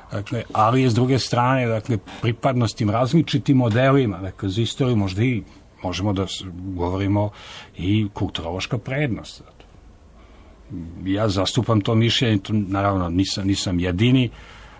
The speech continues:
da je upravo to jedna od stvari koja, naravno, i naša istorija nije laka, ali ni jedna,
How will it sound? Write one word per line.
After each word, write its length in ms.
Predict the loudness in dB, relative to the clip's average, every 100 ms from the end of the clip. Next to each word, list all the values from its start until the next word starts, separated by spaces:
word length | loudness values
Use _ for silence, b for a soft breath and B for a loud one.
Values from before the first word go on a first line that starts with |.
| -18 -12
da 60 |
je 120 | -6 -4
upravo 300 | 0 0 0
to 160 | 0
jedna 320 | 0 2 2
od 140 | 2 -2 B B -12 -12 -10
stvari 440 | -6 0 0 0
koja, 240 | -2 0 2
naravno, 380 | 2 2 -2 -6 -16 -20 -20 -20 -20 -20 -20 -20 -20 -20 -20 -20 -14 -10 -10 -8
i 140 | -4
naša 320 | 0 0 2 -2
istorija 380 | 0 0 2
nije 200 | 4 4
laka, 340 | 2 0 -2 -4
ali 140 | 0 2
ni 120 | 4
jedna, 280 | 4 2